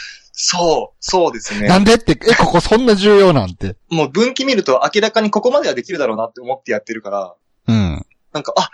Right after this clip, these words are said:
Speaker 1: そこダメなんだ、いけないんだ。
Speaker 2: そう。そういう、なんて言うんですか、そのプレイヤーのゲーム経験値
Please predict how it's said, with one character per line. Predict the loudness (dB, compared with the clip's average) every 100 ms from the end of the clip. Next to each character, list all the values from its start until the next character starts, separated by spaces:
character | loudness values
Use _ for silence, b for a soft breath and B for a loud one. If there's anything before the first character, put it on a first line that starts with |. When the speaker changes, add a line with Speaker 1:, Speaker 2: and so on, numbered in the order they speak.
| B
Speaker 1:
そ | -12 -4
こ | -2
ダ | 0
メ | 0
な | -2
ん | -6
だ、 | -14 -14 -12
い |
け | -4
な | 0
い | 0
ん | -2
だ。 | -10
Speaker 2:
そ |
う。 | _ _ _ _ -2
そ | 0
う | 2
い |
う、 | 2
な | 2 0
ん |
て | 0
言 | -2
う |
ん | -2
で |
す | -6
か、 | -4 -2
そ | 0 0
の |
プ | 0
レ | 2 4
イ |
ヤ | 4 2
ー |
の | 2 2 2
ゲ | 2 2
ー |
ム | 2
経 | 2 0 0
験 | 0 2 2 0
値 | -6 -6 -2 -4